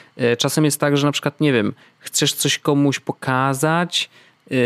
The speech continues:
więc albo chcesz zatrzymać, nie wiem, napisać komentarz, ale chcesz zatrzymać to wideo, żeby ci nie,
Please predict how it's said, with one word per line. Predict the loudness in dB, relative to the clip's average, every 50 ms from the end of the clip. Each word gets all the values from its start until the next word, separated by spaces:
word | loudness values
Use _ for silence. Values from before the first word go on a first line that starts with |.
| 4 4 4 4 2 2 2 0 -2 -2 -4 -4 -4 -4
więc | -4 -6 -6 -4 -2 0 0 0 0 -2 -4
albo | -2 -2 -2 0 0 -2 -4
chcesz | -2 -2 0 0 0
zatrzymać, | 0 -2 -2 -2 -4 -4 -2 0 2 2 2 2 0 0 0 0
nie | 0 2 2
wiem, | 2 2
napisać | 0 -2 -2 -4 -4 -2 -2 -4 -4
komentarz, | -4 -2 0 2 2 2 2 2 0 0 -2 -2 -2 -2 -2
ale | -2 -2 -2 -2
chcesz | -4 -4 -2 -2 -2
zatrzymać | 0 -2 -2 -2 -2 -2 -2 0 0 0 0 0 -2 -2
to | -2 -2
wideo, | -2 -2 0 2 2 2 2 0
żeby | 0 -2 -4 -2
ci | -2 0
nie, | 2 2 2 0